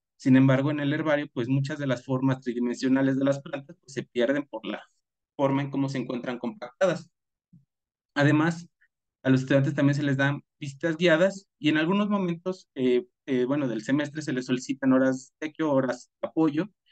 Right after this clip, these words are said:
en el cual los estudiantes, eh, eh, pueden aprender acerca de las podas, ya sean de manejo, eh, podas de sani-,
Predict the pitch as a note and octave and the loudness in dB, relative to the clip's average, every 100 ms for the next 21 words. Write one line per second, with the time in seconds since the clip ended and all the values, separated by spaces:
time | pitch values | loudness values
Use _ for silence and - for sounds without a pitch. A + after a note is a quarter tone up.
0 | _ _ _ - D3 C#3+ C#3 - E3+ E3+ | _ _ _ -2 0 0 -2 0 4 4
1 | E3+ E3+ C3+ C#3 D3+ D3 D#3 E3+ F3 - | 2 -2 -6 0 2 0 -4 -6 -6 -12
2 | - C3 B2 A#2+ _ _ _ _ _ - | -4 0 0 -2 _ _ _ _ _ -12
3 | D3 C#3 - _ _ _ _ _ _ _ | -10 -10 -16 _ _ _ _ _ _ _
4 | _ _ _ _ F3+ F#3 F3 C#3+ C#3 C3+ | _ _ _ _ 2 4 2 0 2 4
5 | C#3 C3 C3 C3+ C3 C3+ A#2+ A2+ - F#3 | 4 0 0 -4 -2 -2 -2 -4 -4 -2
6 | C#3+ B2 A2+ C3 B2 - _ _ _ _ | -2 -4 -6 -6 -6 -8 _ _ _ _
7 | - A2+ A#2 A#2 D3 D#3+ C#3+ C3+ C#3 C#3 | -10 -6 -4 -2 -2 -2 0 4 4 2
8 | C#3 A#2+ A2+ A2 G#2 _ B2 B2 A#2 - | -4 -8 -6 -6 -8 _ -2 -2 -4 -8
9 | _ C3+ A2 G#2+ G#2+ A#2 A2+ | _ -6 -4 -4 -4 -6 -6